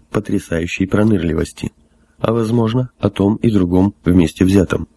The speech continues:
Наконец оба хранителя насытились, и двое посвященных внесли десерт, представлявший собой засахаренные фрукты. Это послужило знаком к началу беседы.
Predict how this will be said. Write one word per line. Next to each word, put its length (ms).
Наконец 540
оба 160
хранителя 560
насытились, 640
и 80
двое 240
посвященных 720
внесли 340
десерт, 540
представлявший 720
собой 480
засахаренные 680
фрукты. 460
Это 220
послужило 560
знаком 420
к 80
началу 400
беседы. 480